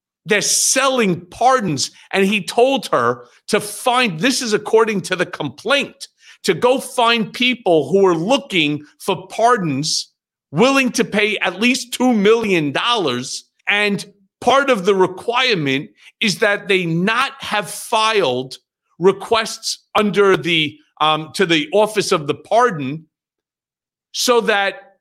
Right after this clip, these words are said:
there would be no existing documentation on them that could be foia requested. And you know, Ben, how much, and so do my brigade, my brigaders that have been around for a while, you know how I feel about that foia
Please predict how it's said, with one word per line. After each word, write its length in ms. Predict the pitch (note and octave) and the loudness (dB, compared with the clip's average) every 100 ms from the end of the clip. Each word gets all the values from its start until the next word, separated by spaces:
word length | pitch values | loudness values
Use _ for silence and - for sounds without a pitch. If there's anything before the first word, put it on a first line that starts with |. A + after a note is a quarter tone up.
| - | -4
there 220 | E3+ G#3+ | 0 2
would 240 | G#3 D#3+ | 0 0
be 220 | A3 G#3+ | 0 0
no 640 | F#3+ F#3 G#3 A3 A#3 A3 - _ _ _ _ _ | 0 2 4 4 2 -4 -10 _ _ _ _ _
existing 680 | G#3 C#3+ F3 C4 - A#3+ G#3 | -6 -2 0 0 -2 -2 -2
documentation 1400 | A3 G#3+ G#3+ G#3+ G3 F#3+ E3+ - B3+ C#4+ A#3+ F3+ C#3+ C#3+ - | -2 -2 -4 -4 0 0 -2 -4 -4 -2 -2 -2 -4 -6 -2
on 340 | A3 B3 A#3 | 2 2 2
them 320 | D#3+ B2 E3 - _ _ | 0 -2 -4 -12 _ _
that 180 | A3+ A3 | -4 -4
could 200 | - G3 | -4 -4
be 140 | F#3 G3+ | -2 -4
foia 640 | - - C#4 C#4 A#3+ F3 | -6 2 4 6 4 2
requested. 760 | D3+ - D3 A#2 - - F2 _ _ | -2 -4 -4 -4 -6 -10 -12 _ _
And 160 | F3+ G#3 | -2 2
you 140 | B3 | 4
know, 180 | A3+ G#3 | 4 2
Ben, 480 | D3+ F#3 E3+ E3 - _ _ | 0 0 0 -4 -10 _ _
how 160 | F#3 | -4
much, 320 | F#3+ F#3 F3 | 0 -2 0
and 160 | E3+ D3+ | -4 -2
so 200 | - G#3 | 2 4
do 120 | F#3+ D#3+ D#3 | 4 0 -2
my 180 | D#3+ | -2
brigade, 600 | D3+ C#3+ C3+ C#3 F#3 F#3 | -2 -6 -6 -2 -2 -4
my 200 | D#3 D#3 | -4 -2
brigaders 720 | D3 C#3+ C3 F#3 G3 D3 A2+ - - _ | -2 -4 -2 -2 0 -4 -8 -14 -20 _
that 140 | D#3+ | -4
have 100 | E3 | -2
been 140 | F#3 F3+ | -2 0
around 340 | E3 F3+ F3+ | 0 0 -2
for 240 | F3 E3+ | -2 -2
a 60 | C3+ | 0
while, 420 | D3 F3 E3 A#2+ - _ | 2 2 0 -4 -10 _
you 160 | E3+ | 0
know 160 | G#3+ G3+ | 2 2
how 240 | E3 F3+ | 0 0
I 80 | E3+ | 0
feel 380 | C#3+ - G3+ F3+ | 0 0 2 2
about 260 | D#3 D3+ D3 | 0 -4 -2
that 160 | B2+ | -4
foia 500 | - - G3+ G3+ D#3 | -4 2 4 4 2